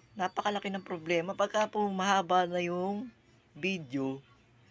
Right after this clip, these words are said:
nag-ano po siya, file corrupted. Pero yung pong storage ko, ang laki pa po ng cache eh. Nasa twenty-six or twenty-four G B pa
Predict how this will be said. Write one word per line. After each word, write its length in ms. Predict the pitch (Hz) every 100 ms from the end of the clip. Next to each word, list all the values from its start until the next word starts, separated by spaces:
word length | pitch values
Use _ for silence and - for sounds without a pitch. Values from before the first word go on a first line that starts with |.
| _ _ _ _ _ _ _ - _
nag-ano 480 | 165 208 226 226 220
po 80 | -
siya, 160 | 170 196
file 320 | - 196 -
corrupted. 560 | 180 170 - - 151 165 113 - - - _ - -
Pero 400 | - 202 226 226
yung 320 | 233 226 220 226
pong 320 | 226 220 214
storage 560 | - 226 226 233 202
ko, 320 | - 190 190 - _ _ -
ang 160 | 196
laki 160 | 220 220
pa 160 | 220 208
po 240 | 190 196
ng 160 | 202 196
cache 640 | - 160 151 214 185 135
eh. 0 | 110 - - - - - - - - - -
Nasa 160 | 165 190
twenty-six 720 | - 202 196 190 - 214 -
or 240 | 175 175 170 170 165 160 160 160 160 160 160 - _ _ _ - - -
twenty-four 480 | 165 165 165 165
G 240 | 143 143 151
B 160 | 143
pa 80 | -